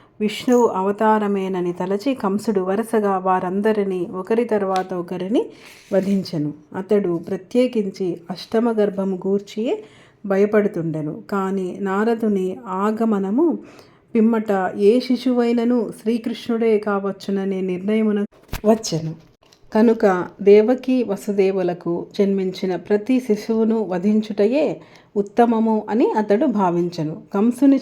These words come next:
చర్యలను అర్థము చేసుకొనుట కష్టమేమి-,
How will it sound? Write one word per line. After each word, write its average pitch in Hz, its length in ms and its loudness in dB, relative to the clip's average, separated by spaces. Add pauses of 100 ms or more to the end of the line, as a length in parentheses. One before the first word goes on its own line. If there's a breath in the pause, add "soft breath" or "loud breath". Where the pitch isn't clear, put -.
చర్యలను 180 640 0
అర్థము 220 400 0 (100)
చేసుకొనుట 175 560 -4
కష్టమేమి-, 208 920 -2